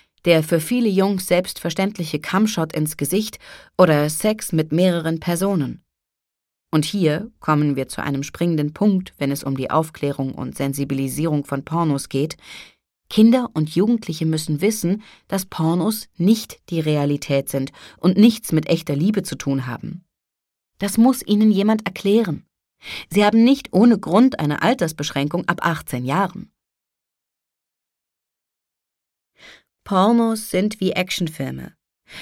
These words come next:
Für Pornos werden Drehbücher geschrieben. Handlungen, Geräusche, Szenen, alles läuft nach einem Plan. Alles folgt einer Dramaturgie,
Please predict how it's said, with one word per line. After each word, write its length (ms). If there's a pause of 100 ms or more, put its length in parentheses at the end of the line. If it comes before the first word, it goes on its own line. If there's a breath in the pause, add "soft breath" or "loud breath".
(160 loud breath)
Für 140
Pornos 480
werden 260
Drehbücher 560
geschrieben. 560 (220)
Handlungen, 540
Geräusche, 600
Szenen, 560 (140)
alles 380
läuft 300
nach 140
einem 240
Plan. 440 (520 loud breath)
Alles 340
folgt 360
einer 160
Dramaturgie, 840